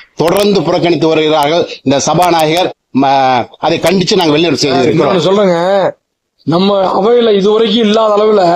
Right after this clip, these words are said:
Speaker 2: எந்த சபாநாயகரும் இவ்வளவு தூரம் பேசுனதில்ல.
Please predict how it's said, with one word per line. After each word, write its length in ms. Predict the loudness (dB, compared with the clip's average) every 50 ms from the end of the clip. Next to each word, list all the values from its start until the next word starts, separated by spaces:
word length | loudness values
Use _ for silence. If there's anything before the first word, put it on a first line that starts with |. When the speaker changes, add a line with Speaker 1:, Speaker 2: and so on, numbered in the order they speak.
| 0 0 0 -2 -2 -4 -10 _ _ _ _ _ _
Speaker 2:
எந்த 360 | -2 0 2 2 2 0 0
சபாநாயகரும் 640 | 0 -2 0 0 0 0 0 0 0 0 0 0 0
இவ்வளவு 260 | 0 0 2 2 2
தூரம் 180 | 2 2 2
பேசுனதில்ல. 560 | 2 2 2 0 0 0 0 0 0 -2 -4